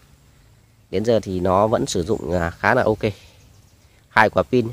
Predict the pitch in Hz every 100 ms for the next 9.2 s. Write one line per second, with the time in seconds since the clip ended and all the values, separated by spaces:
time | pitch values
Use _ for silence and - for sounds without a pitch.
0 | - 104 92 - 127 156 123 90 87 123
1 | 113 139 143 - 123 - _ _ _ _
2 | _ _ 127 139 87 85 82 - - -
3 | 104 98 107 85 120 120 123 117 - 101
4 | - - _ _ _ _ _ 98 - 110
5 | - 113 110 107 127 110 107 110 110 107
6 | - - - - _ _ - 92 95 92
7 | 98 92 - 123 117 101 - 98 117 -
8 | _ _ _ _ _ 95 85 113 110 101
9 | 85